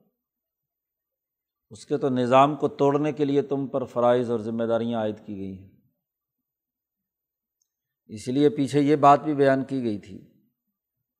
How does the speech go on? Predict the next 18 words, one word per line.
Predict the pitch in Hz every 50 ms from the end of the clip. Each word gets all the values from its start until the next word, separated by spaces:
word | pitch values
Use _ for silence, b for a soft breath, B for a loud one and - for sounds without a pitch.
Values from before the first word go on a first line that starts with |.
| _ _ _ _ _ _ _ _ _ _ _ _ _ _ _ _ _ _ -
کہ | 110
اگر | 120 113 139 151
ان | 147 151 151 151 147
پر | 135 - 160 151
ہم | 135 127 139 147 147
یہ | 143 151 147 143 135 - - - - _ _ _ _ _ _ _ _ _ _ _ _ _ _ _ _ _ _ _
فرض | - 131 135 147 147 143
اور | 143 131
لازمی | 123 120 123 123 123 110 131 151 160
کر | - 147 120
دیتے، | 107 120 117 - - 123 120 117
وَلَوْ | 117 127 135 131 135
أَنَّا | 127 127 131 139 143 139
كَتَبْنَا | 135 - 127 135 143 139 139 139 139 139 131 120
عَلَيْهِمْ | 120 131 139 135 120 120 120 113 -
أَنِ | 151 156
اقْتُلُوا | 170 170 170 160 131 139 143 143 143 143 123
أَنفُسَكُمْ، | 135 135 113 110 107 110 117 107 - 110 104